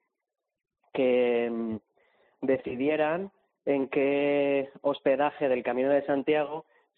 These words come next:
se, se quedarían a dormir en función de una plantilla con, eh, caras de hospedadores. El tema está en que en uno tenían que relacionar cuál era el amable,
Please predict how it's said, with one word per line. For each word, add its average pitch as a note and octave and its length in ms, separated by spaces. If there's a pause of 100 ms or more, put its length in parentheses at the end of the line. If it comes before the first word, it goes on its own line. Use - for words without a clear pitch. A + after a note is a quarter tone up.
se, A#2+ 840 (320)
se C3+ 100
quedarían B2+ 380
a C#3 80
dormir D#3+ 420 (460)
en D3 160
función D#3+ 420
de E3 220
una D3+ 260
plantilla E3+ 500
con, E3 300 (420)
eh, C3+ 380
caras D#3 320
de D#3+ 80
hospedadores. A#2+ 640 (320)
El C#3 140
tema D3 200
está E3 180
en D3+ 100
que C3 160
en B2+ 100
uno C#3+ 400 (220)
tenían C#3 280
que D3 380
relacionar C#3+ 540
cuál B2+ 160
era C3 160
el C3 80
amable, F3 480